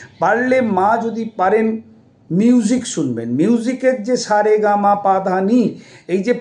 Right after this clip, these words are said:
ফ্রিকোয়েন্সি, মিউজিকের যে শব্দ তরঙ্গ, সেটা ওয়েস্টার্ন মিউজিক বা ইন-, আমাদের পাশ্চাত্য মিউজিকে ইনস্ট্রুমেন্টে সব থেকে বেশি, উম, ভালো করে ধরা পড়ে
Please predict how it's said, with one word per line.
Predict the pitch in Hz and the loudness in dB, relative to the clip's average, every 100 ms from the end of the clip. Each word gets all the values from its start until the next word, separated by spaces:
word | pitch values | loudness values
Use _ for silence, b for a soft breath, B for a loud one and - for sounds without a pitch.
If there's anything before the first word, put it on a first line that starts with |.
| - | -4
ফ্রিকোয়েন্সি, | 208 220 262 302 220 - - 110 - _ b b 135 | -6 -4 0 2 2 -2 -8 -16 -18 _ b b -2
মিউজিকের | 165 196 214 226 254 202 | 0 0 -2 -2 -2 -2
যে | 240 | -6
শব্দ | - 180 165 170 240 - - | -4 -2 -2 0 0 0 0
তরঙ্গ, | 165 226 254 175 127 107 B B | 2 4 2 0 -2 -6 B B
সেটা | - 190 226 | -8 -2 0
ওয়েস্টার্ন | 156 160 208 - - 277 277 | 2 2 2 -4 -2 2 4
মিউজিক | 262 262 247 220 247 196 | 4 2 -2 -2 -4 0
বা | 220 226 226 | 0 0 -4
ইন-, | 214 208 - | -8 -8 -2
আমাদের | 196 208 214 220 214 | 0 2 2 0 0
পাশ্চাত্য | 190 - - 247 - | -2 -2 -2 -2 -2
মিউজিকে | 247 196 170 139 139 143 175 185 B B | -2 0 -2 -4 -4 -2 -2 -4 B B
ইনস্ট্রুমেন্টে | 247 277 - 240 185 165 160 190 | 2 2 0 -2 0 2 2 -2
সব | 254 277 - | -2 -4 -4
থেকে | 254 233 | 0 0
বেশি, | 202 - 196 - B B 170 | 0 -2 -8 -10 B B -12
উম, | 160 - 180 165 160 | -12 -10 -6 -2 -4
ভালো | 151 190 170 | -2 0 2
করে | 175 | 2
ধরা | 143 127 117 | 0 0 -4
পড়ে | - 98 | -6 -14